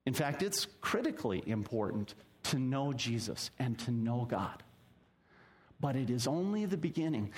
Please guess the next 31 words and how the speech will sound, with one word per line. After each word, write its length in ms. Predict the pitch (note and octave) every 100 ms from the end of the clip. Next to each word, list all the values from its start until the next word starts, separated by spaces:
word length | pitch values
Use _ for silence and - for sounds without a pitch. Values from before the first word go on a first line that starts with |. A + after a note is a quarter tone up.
| - -
The 80 |
Bible 340 | D3 F3 A#3+ A3+
tells 300 | - G#3 F#3+
us 160 | F3
consistently 720 | - D#3+ - G#3+ G#3+ - E3
that 200 | D3 D3
we 160 | C#3+ F#3+
are 120 | E3+
to 120 | C3+
hear 540 | A#2+ - - B3+ D4 C#4+
the 100 | A3+
word 240 | C3+ B2
of 160 | A2+ -
God, 400 | F#2+ - B2 F3+ - - - - _ _ _ _ _ _ _ _ _ _ _ _ _ -
and 140 | C3 D3
then 160 | F3
we're 140 | F#3 D#3+
to 60 |
go 200 | C3+ B2
full 340 | - - G3+ A3+
cycle 580 | - A2 A2+ - A#2+ - - - _ _ -
and 180 | B2 A2+
put 220 | - D3+
it 120 | C#3 B2
into 200 | B2 A#2
practice. 800 | - A2 A#2+ - - - - - - - _ _ _ _ _ _ _ _ _ - - -
And 120 | C3
then 140 | B2+ A2+
hear 380 | G2+ G#2+ F#3 A3
it 80 |
again 420 | A3 D#3+ B2 B2+